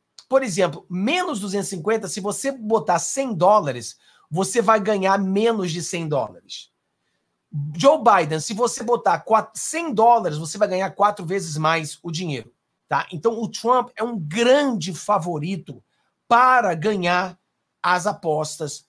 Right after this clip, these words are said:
de acordo com os, os sites de apostas, né? Aí vamos ver aqui, o mais interessante, esse que eu queria mostrar pra você, tá vendo? Aqui ele tá menos duzentos e cinquenta. Quanto me-, menos o número, mais favorito você é, tá?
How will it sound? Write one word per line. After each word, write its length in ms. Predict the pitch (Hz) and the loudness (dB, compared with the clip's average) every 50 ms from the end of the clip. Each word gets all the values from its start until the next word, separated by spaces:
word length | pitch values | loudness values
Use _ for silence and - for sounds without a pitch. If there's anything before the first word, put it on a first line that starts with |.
| _ _ _ | _ _ _
de 140 | - 156 | -2 -2
acordo 400 | 208 185 - - 165 165 156 160 | -2 -2 -2 -4 -6 -6 -6 -6
com 120 | 147 - 190 | -8 -8 -8
os, 180 | 170 139 - - | -8 -8 -10 -10
os 160 | - 170 - | -10 -10 -6
sites 400 | - - 170 160 165 143 - 143 | -2 0 2 2 0 -2 -6 -8
de 100 | 131 160 | -6 -4
apostas, 640 | 180 147 - 165 147 139 - - - - - - - | -6 -4 -4 -4 -6 -6 -6 -10 -16 -18 -18 -10 -6
né? 240 | 151 170 180 220 - _ _ _ _ _ - | -4 -4 -4 -4 -6 _ _ _ _ _ -6
Aí 120 | - 170 | -4 -4
vamos 300 | 160 151 220 254 254 180 | -2 -2 -2 -2 -2 0
ver 120 | 180 247 262 | 2 2 2
aqui, 200 | 262 247 254 220 | 2 0 -2 -6
o 120 | 214 196 | -6 -4
mais 240 | 202 196 233 262 220 | 0 0 0 0 0
interessante, 600 | 247 214 220 214 196 170 147 - 220 220 220 - | -2 -4 -4 -4 -4 -4 -4 -4 -4 -4 -4 -4
esse 140 | 208 180 180 | -6 -10 -10
que 60 | - | -10
eu 40 | 202 | -8
queria 160 | 175 208 208 | -6 -4 -4
mostrar 260 | 208 196 170 - 190 185 | -4 -4 -4 -4 -4 -4
pra 80 | 185 | -4
você, 240 | 185 185 165 - 143 | -6 -8 -8 -8 -6
tá 60 | 127 | -4
vendo? 180 | 156 170 135 - _ _ _ _ _ - | -4 -4 -4 -4 _ _ _ _ _ -4
Aqui 280 | - 180 220 - 240 | -2 -2 -2 -2 -6
ele 100 | 254 247 | -6 -4
tá 160 | 185 226 214 - | 0 2 2 2
menos 600 | 180 180 202 220 226 220 208 180 151 - - _ _ _ _ _ | 2 2 2 2 2 2 2 -2 -6 -8 -12 _ _ _ _ _
duzentos 440 | - 143 196 175 135 165 160 156 151 | -10 -8 -6 -6 -4 -4 -4 -4 -4
e 40 | - | -4
cinquenta. 640 | 220 214 214 233 233 226 226 220 - 208 208 220 _ _ _ _ _ _ _ _ _ - | -6 -4 0 2 2 2 2 0 -4 -8 -10 -10 _ _ _ _ _ _ _ _ _ -4
Quanto 320 | 156 285 339 359 349 359 294 | 0 2 2 4 2 0 -2
me-, 380 | 269 254 254 269 302 311 294 - | -2 -2 -2 -2 -2 -4 -4 -4
menos 640 | 262 247 233 247 294 339 370 381 381 359 339 220 233 | -2 0 0 2 2 0 0 0 0 -2 -2 -4 -4
o 60 | 285 | -4
número, 500 | 254 240 240 254 262 269 277 285 294 - - | -4 -4 -6 -4 -4 -4 -2 -4 -4 -6 -4
mais 580 | 208 208 220 254 277 302 320 320 311 311 - - | -2 2 4 4 4 4 2 0 -4 -6 -8 -4
favorito 640 | - 262 262 214 233 247 220 208 214 220 220 - | -2 0 0 2 2 2 2 2 0 -6 -8 -10
você 360 | 196 190 214 208 - - 240 226 | -8 -8 -8 -6 -4 -2 -2 0
é, 220 | 175 131 98 - _ | 0 -2 -4 -6 _
tá? 280 | - 185 233 277 - | 2 2 2 2 2